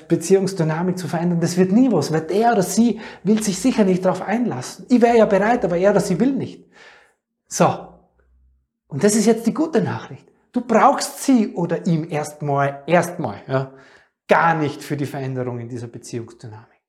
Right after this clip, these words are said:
Ich empfehle dir dafür auch die letzte Folge, solltest du nicht sie gehört haben,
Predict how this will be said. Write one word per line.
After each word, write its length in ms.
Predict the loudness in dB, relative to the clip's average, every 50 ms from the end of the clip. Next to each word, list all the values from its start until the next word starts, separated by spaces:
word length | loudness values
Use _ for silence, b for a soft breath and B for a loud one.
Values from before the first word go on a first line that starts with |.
| _ _ _ _ _ _ _ _ _ _ _ _ _ _ _ _ b b b b b b b b
Ich 140 | -4 0 0
empfehle 420 | 0 2 2 2 2 2 2 2
dir 140 | 2 2 2
dafür 800 | 4 2 2 2 0 -2 -8 -14 -18 -6 0 2 2 2 2
auch 180 | 0 -2 -2 -4
die 240 | -8 -10 -10 -10 B B B B B
letzte 480 | 0 4 4 4 4 2 -4 -2 -2 -2
Folge, 340 | 0 2 0 2 2 0 0
solltest 340 | -2 -4 -6 -6 -8 -6
du 60 | -2 0
nicht 300 | 0 0 -2 -2 -8 -10
sie 120 | -10 -8
gehört 460 | -6 -6 -4 -4 -4 -4 -6 -6 -10
haben, 300 | -10 -10 -10 -12 -14 -16